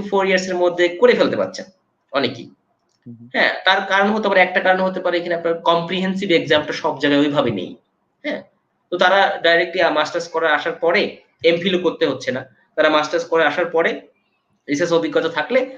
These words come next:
Speaker 1: তারা একেবারেই রিসার্চ, প্রথমেই রিসার্চ শুরু করতে পারে। কয়েকটা মেথোডোলজি, কিছু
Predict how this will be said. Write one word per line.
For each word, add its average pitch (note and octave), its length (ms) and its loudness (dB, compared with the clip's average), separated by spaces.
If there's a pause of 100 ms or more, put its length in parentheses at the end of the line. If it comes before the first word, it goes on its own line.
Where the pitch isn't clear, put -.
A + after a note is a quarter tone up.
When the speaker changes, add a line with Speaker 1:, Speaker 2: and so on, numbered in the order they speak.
Speaker 1:
তারা F3+ 140 6
একেবারেই G#3+ 460 2
রিসার্চ, E3+ 260 0
প্রথমেই F#3+ 300 2
রিসার্চ F3 240 2
শুরু D3 200 -2
করতে - 200 -4
পারে। A2 140 -4
কয়েকটা E3+ 400 2
মেথোডোলজি, D3 640 -2
কিছু C#3+ 200 -6